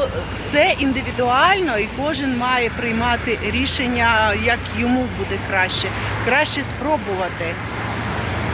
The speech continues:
Ну, отак от. Тому, якщо щось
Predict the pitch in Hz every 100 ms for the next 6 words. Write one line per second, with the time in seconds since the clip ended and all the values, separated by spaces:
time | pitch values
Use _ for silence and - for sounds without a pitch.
0 | - - - 233 302 330 339 254 220 196
1 | 175 - - - - - - - - -
2 | - - - - 466 508 453 330 - 440
3 | - 392